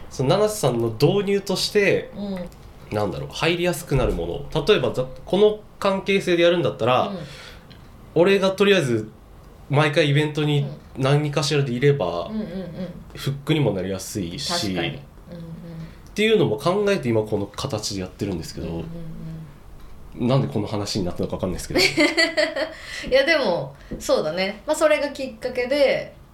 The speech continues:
Speaker 2: あのー、なんだろう。まあ、私は基本的にそのギャラ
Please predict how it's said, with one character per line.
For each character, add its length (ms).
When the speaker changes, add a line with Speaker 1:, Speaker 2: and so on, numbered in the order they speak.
Speaker 2:
あ 140
の 640
ー、 20
な 80
ん 80
だ 100
ろ 200
う。 60
ま 80
あ、 60
私 300
は 100
基 80
本 160
的 200
に 140
そ 140
の 80
ギ 120
ャ 300
ラ 800